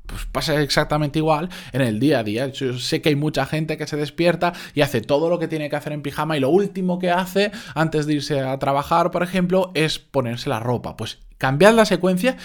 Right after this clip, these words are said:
y ya veréis cómo, eh, la percepción de cómo comienza el día es muy diferente. Cuarto mal hábito del que hablamos hoy, desayunar mal. Es un poco a veces una consecuencia de los hábitos anteriores, de que vamos a ir, vamos con el tiempo pegado a nosotros.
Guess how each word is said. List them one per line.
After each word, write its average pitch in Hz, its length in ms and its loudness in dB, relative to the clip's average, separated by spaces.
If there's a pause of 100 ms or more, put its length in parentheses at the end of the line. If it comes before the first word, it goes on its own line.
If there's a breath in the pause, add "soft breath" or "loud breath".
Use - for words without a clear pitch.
(160 loud breath)
y 135 120 0
ya 143 100 4
veréis 165 260 0
cómo, 175 540 0
eh, 120 200 -4
la 107 220 -4
percepción 156 800 2
de 139 240 0
cómo 143 260 -2
comienza 135 380 -4
el 120 100 -4
día 135 220 -4 (240 loud breath)
es 117 160 -6
muy 123 160 0
diferente. 98 600 0 (420 loud breath)
Cuarto 214 520 8
mal 170 460 4
hábito 180 320 4
del 165 140 2
que 160 80 0
hablamos 156 360 0
hoy, 196 220 -2 (340 loud breath)
desayunar 135 1040 2 (100)
mal. 113 640 0 (1200 loud breath)
Es - 240 6
un 214 260 0
poco 220 240 2
a 214 80 4
veces 214 300 0
una 180 180 2
consecuencia 180 720 0
de 180 80 2
los 117 160 -2
hábitos 151 340 -2
anteriores, 147 640 0
de 117 140 -2
que 113 80 -4
vamos 131 340 -4
a 143 60 0
ir, 127 240 -2
vamos 131 560 -2
con 151 160 -2
el 127 180 -4
tiempo 143 1000 2
pegado 160 460 4
a 156 60 0
nosotros. 196 600 2